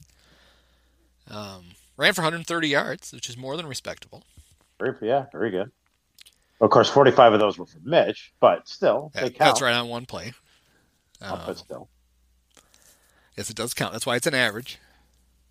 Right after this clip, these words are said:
Speaker 1: I always like that. "If you take this out, then they didn't get that many yards." Well, why would you? Did it count?
Speaker 2: Yeah, right.
Speaker 1: You don't take it out. Up yours.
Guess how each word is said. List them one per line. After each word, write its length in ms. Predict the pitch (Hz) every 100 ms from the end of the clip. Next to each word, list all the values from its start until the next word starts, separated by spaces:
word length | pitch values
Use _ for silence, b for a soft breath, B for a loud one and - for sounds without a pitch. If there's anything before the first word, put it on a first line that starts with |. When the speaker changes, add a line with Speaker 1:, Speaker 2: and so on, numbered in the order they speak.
| _ _ _ _ _ -
Speaker 1:
I 60 | 139
always 160 | 139
like 200 | 123 120
that. 180 | 123 -
"If 60 | 185
you 60 |
take 220 | 143 190 -
this 180 | 160 165
out, 240 | 180 139
then 120 | 147
they 120 | 127
didn't 180 | 131 135
get 100 | 131
that 120 | 127
many 140 | 117 127
yards." 180 | 135 170
Well, 160 | 160
why 160 | 160 170
would 220 | 170 185
you? 80 | 143 - -
Did 100 | 156
it 60 | -
count? 360 | 156 196 - - _ _ _ _ -
Speaker 2:
Yeah, 120 | 117
right. 260 | 87 95 185
Speaker 1:
You 80 |
don't 120 | 190 170
take 160 | 127
it 60 | 87
out. 140 | - _ _ _ _ _ _ _ _ _ _ _ _ _ 120
Up 180 | 113 101
yours. 360 | - - -